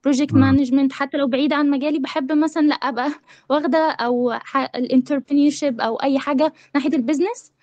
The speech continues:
Speaker 1: بحب إن
Speaker 2: مم.
Speaker 1: أنا أبقى عندي فكرة بحيث إن أنا الناس مثلًا اللي شغالة معايا برضو، طب ليه ما نعملش كذا؟ ليه ما نعملش كذا؟ ما يبقاش إن أنا،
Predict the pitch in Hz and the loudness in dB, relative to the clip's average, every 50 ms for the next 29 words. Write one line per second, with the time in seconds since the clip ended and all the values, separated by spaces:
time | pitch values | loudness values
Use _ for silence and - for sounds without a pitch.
0 | _ _ _ - 208 233 - - 311 254 254 294 294 311 311 311 294 240 - - | _ _ _ -10 -10 -8 -4 -2 0 2 6 6 6 6 6 4 2 0 -2 -2
1 | 254 247 226 226 285 339 330 330 - - 359 - 370 370 359 - - 330 - - | -2 -2 0 2 2 2 2 2 0 -4 -6 -4 -2 -4 -4 -4 -6 -4 -2 2
2 | 294 294 302 302 311 302 - - 262 269 285 302 294 - 311 302 294 311 294 277 | 2 4 4 4 4 2 2 4 4 4 4 4 2 2 0 0 0 0 0 0
3 | 269 262 - 254 240 294 302 294 269 254 269 294 277 247 277 262 233 285 262 - | 0 -2 -2 -4 -2 0 2 2 2 2 2 0 0 0 0 0 -2 -4 -6 -6
4 | _ _ _ - 269 220 262 302 311 311 285 277 262 262 277 277 - - 262 - | _ _ _ -4 -2 0 2 4 4 4 4 2 0 0 -2 -2 -4 -6 -8 -6
5 | 262 247 226 233 233 220 220 226 247 262 262 262 247 247 254 269 262 262 - - | -6 -4 -4 -6 -6 -6 -4 0 2 4 4 4 4 2 0 0 0 -4 -6 -4
6 | 262 247 277 262 247 240 240 - 277 269 - - 269 262 262 262 262 269 254 | -2 2 2 2 2 0 -2 -4 -4 -4 0 2 2 4 4 4 4 2 0